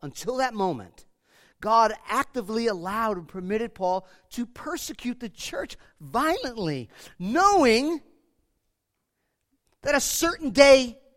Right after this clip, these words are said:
he was calling him out of that. Can you imagine? I thought about this. Can you imagine being in Jerusalem and you hear about this,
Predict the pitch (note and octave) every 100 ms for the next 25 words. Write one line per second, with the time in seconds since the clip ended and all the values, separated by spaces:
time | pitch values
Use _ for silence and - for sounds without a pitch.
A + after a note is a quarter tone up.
0 | _ _ A#3+ C4 - - D#4+ F#4 C4 F#3+
1 | F#3 D3+ D#3 D3 A2+ G2 - - _ _
2 | _ _ - - F4+ F#4 F4 C#4 D#4 D#4+
3 | C4 A3+ B3 A#3+ G3 D#3 - C4+ E4 E4
4 | C4 A#3 C4 B3 E3 F3+ G#3 G#3+ B3 C4+
5 | C#4+ _ _ _ - - A#3 A3 G3+ F3+
6 | C#4 D#4+ D4+ C#4+ C#4+ E4 E4+ -